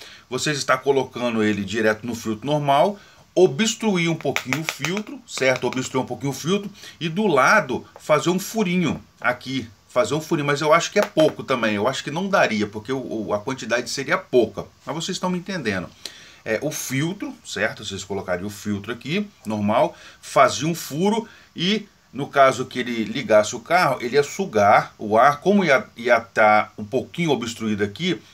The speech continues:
ele ia sugar o ar daqui, fazendo isso aqui, tá, galera? Aí, no caso, é, ele passaria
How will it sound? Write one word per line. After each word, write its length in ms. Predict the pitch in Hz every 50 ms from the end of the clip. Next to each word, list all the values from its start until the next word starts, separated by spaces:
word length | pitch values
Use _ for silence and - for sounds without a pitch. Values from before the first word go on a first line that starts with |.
| _ -
ele 220 | - 107 110 107 123
ia 100 | 139 135
sugar 540 | - - 165 143 107 117 120 135 151 - -
o 180 | 147 151 147
ar 320 | 139 139 151 156 156 - -
daqui, 400 | - 185 208 202 - 151 135 107
fazendo 340 | 104 - 117 107 117 131 139
isso 140 | - -
aqui, 180 | 101 - - 117
tá, 160 | - - 131
galera? 360 | 151 180 170 131 101 82 - - _ _ _ _ _ _ _ _ _ _ _ _ _ _ _ _ _ - - -
Aí, 100 | 113 120
no 120 | 123 135 -
caso, 460 | - 127 117 113 113 107 127 139 - - - - - - - -
é, 360 | - 123 123 123 123 123 120 -
ele 160 | - 131 131 -
passaria 800 | - - - - - 156 143 131 120 123 139 160 180 190 190